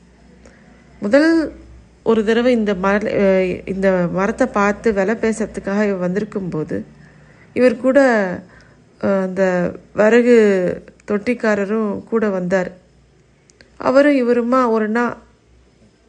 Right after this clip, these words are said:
காலையில மரத்தை பார்க்கறதுக்காக வந்திருக்காங்க. அப்போ அந்த மரத்தை நல்லா ஒரு தடவை அண்ணாந்து பார்த்துட்டு மரத்தோட அடிபாகத்தை நல்லா கையில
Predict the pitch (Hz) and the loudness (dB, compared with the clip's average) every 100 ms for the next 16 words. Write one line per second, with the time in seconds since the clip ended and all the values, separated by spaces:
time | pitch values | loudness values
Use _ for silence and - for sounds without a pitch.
0 | _ _ - 240 220 226 226 233 240 208 | _ _ -8 0 2 2 0 0 0 0
1 | 190 - 208 214 240 214 196 196 190 185 | -2 -4 -4 -2 -4 -4 -6 -6 -8 -8
2 | 180 196 214 208 92 92 92 87 82 - | -8 -6 -4 -4 -6 -8 -8 -8 -10 -16
3 | - _ _ _ _ _ - - - _ | -20 _ _ _ _ _ -20 -20 -20 _
4 | _ _ _ _ - 240 277 240 226 220 | _ _ _ _ -8 0 4 4 4 4
5 | 226 240 277 254 214 220 233 202 214 226 | 2 0 0 2 2 2 0 0 -2 0
6 | 233 202 220 226 226 202 208 208 202 220 | 0 0 0 -2 -4 -2 -2 -4 -6 -4
7 | 233 - _ _ _ _ _ 220 226 277 | -6 -10 _ _ _ _ _ -2 2 2
8 | 285 269 240 208 190 180 180 202 285 311 | 2 2 4 2 2 -2 -4 0 2 2
9 | 247 214 196 190 208 233 185 202 220 233 | 0 -2 0 -2 -4 -4 -4 -2 -2 -4
10 | 226 202 220 | -4 -4 -4